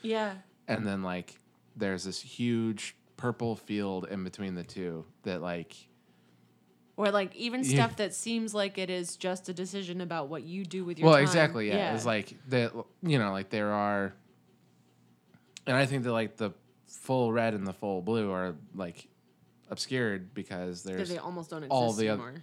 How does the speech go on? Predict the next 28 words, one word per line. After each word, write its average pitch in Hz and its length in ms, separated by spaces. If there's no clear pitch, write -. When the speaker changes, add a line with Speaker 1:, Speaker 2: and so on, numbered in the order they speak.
Speaker 1:
<laughs> 165 260
Speaker 2:
Exactly, 117 480
yeah. 110 140
Like, 95 240
you 104 100
know, 95 200
I 107 140
say 139 240
that, 101 220
but, 95 120
like, 92 360
you 98 220
could 90 320
get 92 260
meta 104 400
about 92 200
it - 20
and 85 80
you're 87 100
like, 87 220
"Well, 95 340
you 92 80
know, 87 140
that 87 220
donut, 90 480
like, 87 180
could 107 240
shave, 95 460